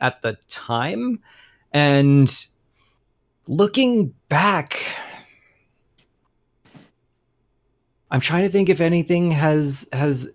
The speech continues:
evolved in some ways. Like, we know a lot more in terms of, I'm, like, I'm trying to think of ways to dance around, um,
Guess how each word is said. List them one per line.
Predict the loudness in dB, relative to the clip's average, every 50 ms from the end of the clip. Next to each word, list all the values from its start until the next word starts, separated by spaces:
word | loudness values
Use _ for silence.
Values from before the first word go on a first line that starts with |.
| _ _ _ _ _ _ _ 2
evolved | 2 2 2 2 4 4 6 6 6 4 4 0 -2 -4 -6 -6 -6
in | -4 -2 -2 0 0 -2
some | -4 -4 -4 -4 -2 -2 -2 -4
ways. | -4 -4 -4 -6 -6 -8 -10 -12 -10 -8
Like, | -6 -4 -4 -4 -6 -4
we | 0 0 2 2
know | 2 2 2 2
a | 2
lot | 2 2 4 2 2 2
more | 2 2 2 2 2 0 0 -2 -2 -4 -4 -6 -8 _ _ _ _ _ _ _ _ _ _ _ _ _ _ _ _ _ _ _ _ _ _ _ _ _ _ _ _ _ _ _ _ _ _ _ _ 0
in | 2 4 4 4 2
terms | 2 2 4 4 6 6 6 6 6 6 6 4 4 2
of, | -2 0 2 2 4 4 4 4 2 2 0 -2 0
I'm, | 2 2 2
like, | 4 2 2 2
I'm | 2 0
trying | 0 0 0 0
to | 0
think | 0 0 0
of | 0 0 2
ways | 2 4 4 2 0
to | -2 -6
dance | -4 -2 0 0 2 2 0 0 0
around, | 0 2 2 2 2 2 0 0 -2 -2 -4 -4 -6 -8 -10 -6 -2
um, | 0 0 0 0 0 -2 -4 -4 -6 -8 -10